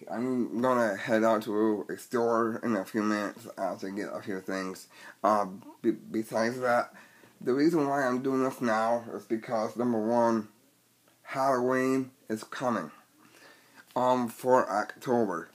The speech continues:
But I said this before in the, uh, the, like, two videos,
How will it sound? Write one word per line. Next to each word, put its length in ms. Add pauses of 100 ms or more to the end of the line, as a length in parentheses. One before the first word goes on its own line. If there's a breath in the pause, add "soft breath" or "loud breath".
(400 loud breath)
But 320 (280 loud breath)
I 140
said 280
this 240
before 680
in 80
the, 140 (160)
uh, 260
the, 240
like, 180 (120)
two 600 (140)
videos, 680